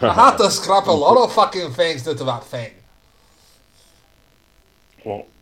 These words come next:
Speaker 2: I, I finally figured out a safe way to make it. So I'm thinking we could, like, put them within the, the shafts or the arrowheads. So when it shoots, after it get, after it stops from its acceleration,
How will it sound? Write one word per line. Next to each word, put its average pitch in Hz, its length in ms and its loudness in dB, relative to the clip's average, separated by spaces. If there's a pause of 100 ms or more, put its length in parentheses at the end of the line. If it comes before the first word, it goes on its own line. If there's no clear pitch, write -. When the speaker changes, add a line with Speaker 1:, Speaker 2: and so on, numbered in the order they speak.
(120)
Speaker 2:
I, 110 220 -8
I 104 80 -6
finally 120 340 -6
figured 107 240 -8
out 95 120 -6
a 87 40 -14
safe 98 320 -12
way 98 120 -8
to 85 100 -12
make 85 320 -14
it. 113 200 -8 (1000)
So 107 160 -10
I'm 104 160 -10
thinking 104 460 -10
we 95 80 -12
could, 98 140 -14
like, 90 200 -10 (1200)
put 120 280 -8
them 101 380 -4
within 95 720 -10 (540)
the, 92 360 -6
the 95 100 -14
shafts 95 540 -10
or - 40 -14
the 87 120 -12
arrowheads. 95 720 -10 (680)
So - 180 -8
when 95 360 -8 (100)
it - 140 -8
shoots, - 400 -10
after 294 260 -10
it - 100 -16
get, 98 200 -14 (120)
after - 280 -10
it - 120 -16
stops - 500 -14
from 95 300 -12
its - 300 -18
acceleration, 87 960 -12